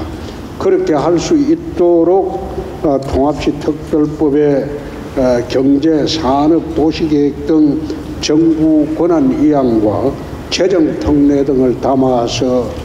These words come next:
곧 통합특별법을 만들어서,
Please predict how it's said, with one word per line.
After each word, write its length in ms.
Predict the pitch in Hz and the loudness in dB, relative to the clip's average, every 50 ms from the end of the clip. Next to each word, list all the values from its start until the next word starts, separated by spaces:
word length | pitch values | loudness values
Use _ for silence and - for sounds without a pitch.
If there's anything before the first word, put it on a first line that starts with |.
| - - - - - - - - - | -10 -10 -10 -12 -12 -12 -12 -8 -2
곧 260 | - 135 151 175 - - - - - - - - - - - - - - | 0 0 0 0 -2 -4 -8 -10 -10 -12 -12 -14 -14 -14 -14 -14 -10 -4
통합특별법을 1400 | - 131 131 139 143 139 139 139 143 - 143 147 143 - - 165 156 151 151 156 156 151 135 123 131 127 123 | -2 0 2 2 0 0 -2 -4 -4 -2 -2 -2 -4 -2 0 0 0 2 0 0 0 2 2 2 2 2 2
만들어서, 920 | 117 113 113 117 120 117 120 127 127 123 117 104 120 120 113 107 104 104 | 2 0 0 0 0 0 0 2 2 2 0 2 2 2 2 2 2 0